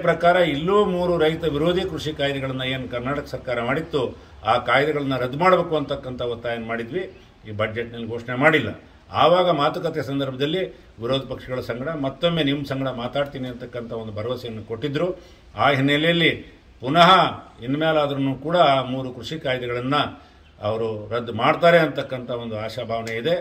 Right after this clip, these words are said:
ಮತ್ತು ರದ್ದು ಮಾಡಬೇಕು ಅಂತಕ್ಕಂಥ ಒತ್ತಾಯನೂ ಕೂಡ ನಾನು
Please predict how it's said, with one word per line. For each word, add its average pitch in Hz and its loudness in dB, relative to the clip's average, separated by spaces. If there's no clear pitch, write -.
ಮತ್ತು 110 -8
ರದ್ದು 110 -2
ಮಾಡಬೇಕು 180 4
ಅಂತಕ್ಕಂಥ 131 -6
ಒತ್ತಾಯನೂ 117 -6
ಕೂಡ 156 -2
ನಾನು 107 -8